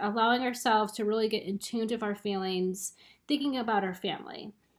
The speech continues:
thinking about our home life and our creative psychic abilities. We need to ask ourselves during this transit, what are we feeling out? Where does our intuition want us to go? Like, what insight are we getting regarding our home, regarding our location?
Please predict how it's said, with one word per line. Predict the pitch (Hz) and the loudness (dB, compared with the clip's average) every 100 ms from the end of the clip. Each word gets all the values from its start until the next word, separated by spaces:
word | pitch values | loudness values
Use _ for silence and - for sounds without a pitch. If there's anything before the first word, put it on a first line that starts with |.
| _ _ | _ _
thinking | 302 294 294 | -2 0 0
about | 233 208 | 4 4
our | 190 | 4
home | 185 202 180 | 2 0 -2
life | 147 127 202 - | -4 -6 -8 -4
and | 208 | -2
our | 202 | -2
creative | - 214 208 202 | -2 2 2 2
psychic | 214 208 190 | -2 -6 -8
abilities. | - 147 - - - - - - _ _ _ _ - | -8 -8 -8 -10 -10 -8 -8 -8 _ _ _ _ 2
We | 240 | 4
need | 247 269 | 6 4
to | 226 | 4
ask | 254 294 330 | 4 4 2
ourselves | 302 220 202 | 4 6 4
during | - 214 202 | 4 2 2
this | 202 | 0
transit, | - 202 185 185 196 185 | -2 -2 -2 -2 -2 -2
what | 202 240 | -2 0
are | 254 | 2
we | 285 | 0
feeling | - 294 277 302 | 0 0 2 2
out? | 339 147 - - _ _ _ _ | 4 2 -2 -10 _ _ _ _
Where | 233 240 | 2 4
does | 262 254 | 4 2
our | 240 214 | 0 2
intuition | 233 233 254 220 - 240 208 | 0 0 0 0 2 0 2
want | 208 202 185 196 | 2 2 0 -4
us | 190 | -6
to | - | -6
go? | 190 220 196 170 | -4 0 0 0
Like, | 196 | -2
what | 202 226 240 - | 0 2 2 0
insight | 214 214 233 202 | -2 0 -2 0
are | 196 | 0
we | 185 | 0
getting | 202 202 170 165 170 - _ _ | 0 0 0 -2 -8 -16 _ _
regarding | 220 214 214 208 208 | 2 4 2 2 0
our | 185 | -2
home, | - 202 175 165 | -2 -2 -2 -2
regarding | 202 208 214 220 | -4 -2 0 2
our | 214 | 2
location? | 202 185 185 175 - - - 208 | 0 -2 -2 -4 -4 -10 -10 -10